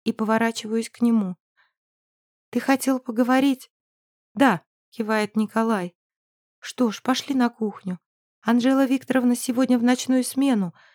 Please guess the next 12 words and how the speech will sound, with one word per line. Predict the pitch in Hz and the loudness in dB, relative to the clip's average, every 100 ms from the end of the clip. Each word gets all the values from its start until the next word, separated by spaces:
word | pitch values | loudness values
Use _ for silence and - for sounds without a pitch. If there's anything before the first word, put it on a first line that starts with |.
| _ _ _ | _ _ _
так | 254 254 | -4 -4
что | - 262 | -4 -2
нам | 269 262 | 0 0
никто | 262 262 277 | 0 -2 0
не | 247 | 0
помешает. | 208 202 214 - 233 202 185 _ _ _ _ _ _ _ _ _ _ _ | 0 -2 0 0 -2 -4 -8 _ _ _ _ _ _ _ _ _ _ _
Сама | - 247 254 269 | -4 2 4 2
слышу, | - 277 311 - | 2 0 0 -2
как | - 220 | -8 -4
это | 254 254 | -2 -2
двусмысленно | 208 247 - 254 - 247 240 | -2 -2 2 0 2 2 2
звучит, | 220 247 - 214 180 | 0 -4 -4 -6 -6